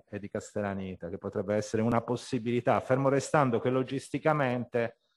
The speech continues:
le nostre due zone pip non sono, eh, appetibili.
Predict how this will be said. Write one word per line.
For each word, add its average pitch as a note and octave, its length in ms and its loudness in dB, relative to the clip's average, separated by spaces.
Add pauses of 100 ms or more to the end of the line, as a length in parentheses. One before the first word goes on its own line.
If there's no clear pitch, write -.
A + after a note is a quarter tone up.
(420)
le A#2+ 100 -4
nostre D3+ 360 0
due C#3+ 200 2
zone B2+ 720 0
pip A#2 840 -2
non A#2+ 200 0
sono, A#2 880 2
eh, G#2+ 160 -2
appetibili. F2+ 840 -2